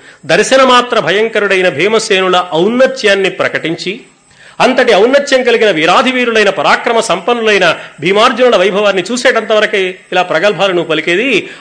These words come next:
ఆ తర్వాత నీ నోట మాట రాదు సుమా అనే మాట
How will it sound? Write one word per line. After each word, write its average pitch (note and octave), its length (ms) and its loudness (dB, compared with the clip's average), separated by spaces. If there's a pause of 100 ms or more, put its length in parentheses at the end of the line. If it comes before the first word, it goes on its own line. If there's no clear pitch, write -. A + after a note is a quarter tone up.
(100)
ఆ D#3 120 2
తర్వాత G#3 480 0
నీ E3+ 240 2
నోట F3 400 0
మాట F3+ 460 -2
రాదు E3 380 0
సుమా D3+ 520 -2 (460)
అనే D#3+ 260 0
మాట C#3+ 560 -2